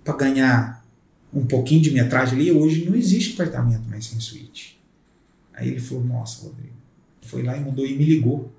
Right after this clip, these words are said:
Falou, Rodrigo, mudei todo o projeto, porque eu fui, aí eu fui conversando, realmente fui escutando e eu vi que eu tava partindo pro lado errado, só pra fazer um apartamento maior,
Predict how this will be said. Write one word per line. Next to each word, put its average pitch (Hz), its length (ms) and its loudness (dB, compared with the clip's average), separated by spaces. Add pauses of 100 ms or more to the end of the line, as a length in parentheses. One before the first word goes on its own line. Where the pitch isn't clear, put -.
(240)
Falou, 139 220 -6
Rodrigo, 127 320 -2
mudei 123 340 2
todo 127 180 -8
o - 40 -16
projeto, 117 400 0
porque - 180 -8
eu 127 80 -4
fui, 127 340 -4 (400)
aí 127 140 2
eu 135 60 6
fui 139 240 4
conversando, 135 680 4
realmente 135 440 4
fui 143 140 2
escutando 139 680 2
e 139 60 -2
eu 135 100 -4
vi 123 280 -6
que - 120 -10
eu 120 40 -8
tava 123 240 -6
partindo 120 420 -2
pro 120 120 -8
lado 120 200 0
errado, 104 500 -2
só - 160 -6
pra - 140 -12
fazer 135 180 -4
um 127 80 0
apartamento 123 680 -4
maior, 113 440 2